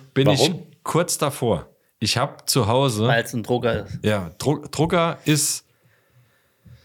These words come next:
Speaker 1: der Franzose unter den Elektrogeräten.
Speaker 3: Mhm.
Speaker 1: Das
Speaker 3: Ist
Speaker 1: ist
Speaker 3: richtig.
Speaker 2: Ja, haben Sie schon mal das Treiber-Update gefahren?
Speaker 1: <laughs> Wenn's es noch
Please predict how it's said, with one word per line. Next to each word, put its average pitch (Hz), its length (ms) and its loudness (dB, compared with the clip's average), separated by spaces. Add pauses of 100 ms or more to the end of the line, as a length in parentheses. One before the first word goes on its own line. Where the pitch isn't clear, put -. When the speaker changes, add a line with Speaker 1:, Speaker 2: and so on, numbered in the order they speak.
(720)
Speaker 1:
der 113 100 2
Franzose 135 520 2
unter 135 220 6
den 120 220 2
Elektrogeräten. 98 840 -2
Speaker 3:
Mhm. 127 300 0
Speaker 1:
Das - 320 0
Speaker 3:
Ist - 100 -12 (540)
Speaker 1:
ist 151 180 -2
Speaker 3:
richtig. 170 400 0 (220)
Speaker 2:
Ja, 101 200 2
haben 123 160 2
Sie 117 140 0
schon 117 180 0
mal 107 160 0
das 92 220 -6
Treiber-Update 113 680 0
gefahren? 90 540 -2 (260)
Speaker 1:
<laughs> - 280 -20
Wenn's 120 1080 0
es 117 180 2
noch 101 240 0